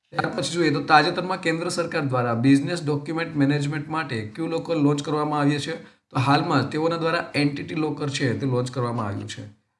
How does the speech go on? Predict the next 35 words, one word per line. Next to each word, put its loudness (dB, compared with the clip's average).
ત્યાર 0
પછી -2
જોઈએ 6
તો, -4
તાજેતરમાં 2
કયા 6
રાજ્યના 2
મુખ્યમંત્રીએ 0
કવચમ 0
આપત્તિ 0
ચેતવણી -2
પ્રણાલી 2
શરૂ -2
કરી 0
છે? -8
તો -6
હાલમાં 2
જ -6
આ 2
જે 4
કવચમ 0
આ-, 2
આપત્તિ 0
પ્ર-, 2
ચેતવણી -2
પ્રણાલી 2
છે -4
તે -4
કેરળના 2
મુખ્યમંત્રી -2
દ્વારા 2
શરૂ -4
કરવામાં 0
આવી -2
છે. -8